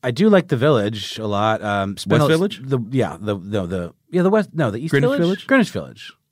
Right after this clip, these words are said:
Speaker 1: yeah.
Speaker 2: Greenwich Village is the West Village.
Speaker 1: What's the East Village?
Speaker 2: East Village is East Village. And then right below that is Lower East Side.
Speaker 1: I love Lower East Side in general.
Speaker 2: Mm-hmm.
Speaker 1: Um, I love Tribeca.
Speaker 2: Sure.
Speaker 1: Um,
Speaker 2: Downtown.
Speaker 1: Down, yeah.
Speaker 2: Generally.
Speaker 1: Mm-hmm.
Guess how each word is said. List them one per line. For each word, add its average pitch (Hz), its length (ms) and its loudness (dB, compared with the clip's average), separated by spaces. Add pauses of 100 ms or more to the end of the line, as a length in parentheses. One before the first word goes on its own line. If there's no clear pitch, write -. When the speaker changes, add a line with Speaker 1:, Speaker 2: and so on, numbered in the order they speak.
Speaker 1:
yeah. 131 180 -2 (140)
Speaker 2:
Greenwich 180 240 0
Village 131 260 -2
is 127 100 -4
the 131 80 -2
West 95 200 -4
Village. - 360 -10 (200)
Speaker 1:
What's 180 160 -6
the 160 80 -6
East 143 180 -4
Village? - 440 -14 (220)
Speaker 2:
East 85 140 -8
Village 87 240 -2
is 78 100 -8
East 90 160 -8
Village. - 360 -12 (280)
And 92 120 0
then 90 80 2
right 90 160 0
below 87 180 0
that 85 160 -2
is 82 140 -6
Lower 82 180 -6
East 73 140 -10
Side. 67 240 -10 (320)
Speaker 1:
I 117 80 0
love 123 260 4
Lower 113 160 0
East 98 160 -4
Side 98 240 -2
in 90 120 -4
general. 90 520 -8
Speaker 2:
Mm-hmm. 92 120 -4
Speaker 1:
Um, 92 280 -4
I 92 120 -8
love 95 340 -4
Tribeca. 90 1000 -8
Speaker 2:
Sure. 87 120 -4
Speaker 1:
Um, 87 300 -10 (640)
Speaker 2:
Downtown. 113 420 -2 (100)
Speaker 1:
Down, 117 260 -8
yeah. 90 200 -14 (360)
Speaker 2:
Generally. - 360 -6
Speaker 1:
Mm-hmm. 117 280 -2